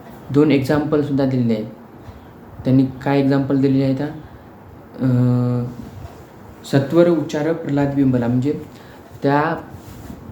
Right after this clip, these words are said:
प्रल्हाद जो आहे, देवाचा भक्त प्रल्हाद, नरसिंहाचा भक्त, हं, त्याला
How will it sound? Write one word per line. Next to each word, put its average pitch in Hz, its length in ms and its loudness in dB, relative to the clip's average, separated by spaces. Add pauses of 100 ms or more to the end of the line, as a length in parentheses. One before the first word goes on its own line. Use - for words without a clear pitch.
(100)
प्रल्हाद 151 400 4
जो 151 140 2
आहे, 127 240 2
देवाचा 131 340 0
भक्त 120 280 -4
प्रल्हाद, 127 380 0
नरसिंहाचा 127 640 0
भक्त, 127 340 0 (680)
हं, 156 120 0 (680)
त्याला 151 360 4